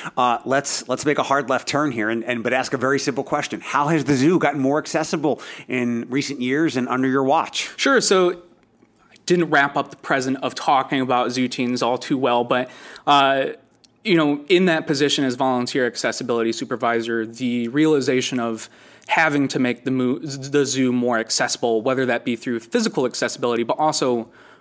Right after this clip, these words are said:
Speaker 2: programming for people with sensory disabilities. You know, we are a very sensory-rich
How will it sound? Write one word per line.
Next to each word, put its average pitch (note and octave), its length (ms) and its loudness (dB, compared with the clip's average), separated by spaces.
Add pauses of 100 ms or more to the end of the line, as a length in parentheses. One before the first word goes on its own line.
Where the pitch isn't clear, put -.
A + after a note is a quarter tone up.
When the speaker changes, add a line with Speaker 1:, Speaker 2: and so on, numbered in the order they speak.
(120)
Speaker 2:
programming C3+ 640 -4 (100)
for B2 440 0
people - 240 -4
with B2 160 0
sensory A#2 380 -2
disabilities. G#2 720 -6 (440)
You C3 60 -4
know, A#2+ 140 0
we A#2+ 260 -2
are B2 140 2
a A#2 40 0
very A#2+ 220 0
sensory-rich A2+ 920 -4